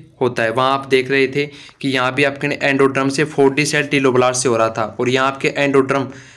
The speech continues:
से हो रहा है और एंडोड्रम के पार्श्व भाग से फूलकर एक पाउच का निर्माण कर लेती हैं और आपके दोनों पाउच है जो पूर्ण वृद्धि करने के पश्चात एंडोड्रम से आपके अलग हो जाएंगे। पहले आपके पश्चिम भाग से एंडोड्रम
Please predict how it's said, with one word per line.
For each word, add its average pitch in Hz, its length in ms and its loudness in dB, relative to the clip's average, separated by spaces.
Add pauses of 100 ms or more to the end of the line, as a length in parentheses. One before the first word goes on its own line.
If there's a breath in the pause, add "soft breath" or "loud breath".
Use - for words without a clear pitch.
(120 loud breath)
से - 160 0
हो 131 140 4
रहा 139 100 0
है 156 260 -6
और 147 120 0
एंडोड्रम 143 480 2
के 151 120 -4 (100)
पार्श्व 151 360 0
भाग 139 200 0
से 139 120 -4
फूलकर 139 380 -2
एक 135 160 -6
पाउच 131 240 2
का 131 100 -4
निर्माण 123 340 -2 (360 loud breath)
कर 139 80 -2
लेती 120 320 0
हैं 110 160 -6 (280 loud breath)
और 151 100 2
आपके 147 280 -2
दोनों 139 320 2
पाउच 139 320 0
है 151 80 -2
जो 147 100 -4
पूर्ण 151 280 -2
वृद्धि 151 300 0
करने 139 260 -2
के 143 100 -4
पश्चात 139 380 -4
एंडोड्रम 135 420 0
से 131 140 -4
आपके 131 200 -2
अलग 123 160 0
हो 117 100 0
जाएंगे। 113 280 -6 (500 loud breath)
पहले 143 240 2
आपके 151 300 -2
पश्चिम 151 380 -2
भाग 135 220 0
से 147 160 -4
एंडोड्रम 139 500 0